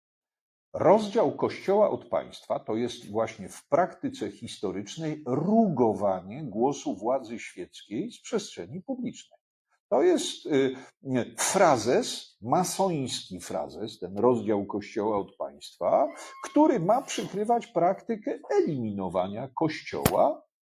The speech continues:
z życia publicznego. I to jest, powtarzam, masońskie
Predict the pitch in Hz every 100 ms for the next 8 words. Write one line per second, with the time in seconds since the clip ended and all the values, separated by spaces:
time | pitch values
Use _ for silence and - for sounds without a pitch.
0 | _ 170 151 151 156 180 139 131 107 104
1 | - - _ _ _ _ _ - _ _
2 | _ _ _ 151 147 302 302 - - 226
3 | 220 214 226 247 - 90 73 -